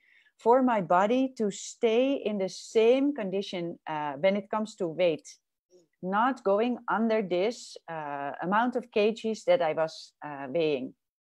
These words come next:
So, uh, when I started, I was, uh, uh, fifty-seven and a half K Gs. Now I'm, uh,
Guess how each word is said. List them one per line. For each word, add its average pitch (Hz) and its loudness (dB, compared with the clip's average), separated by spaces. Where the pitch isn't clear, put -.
So, 226 6
uh, 160 -6
when 226 4
I 214 2
started, 277 0
I 190 0
was, 196 -2
uh, 139 -14
uh, 139 -12
fifty-seven 262 2
and 220 -4
a 185 -4
half 196 -2
K 175 0
Gs. 247 -8
Now 214 8
I'm, 247 2
uh, 139 -10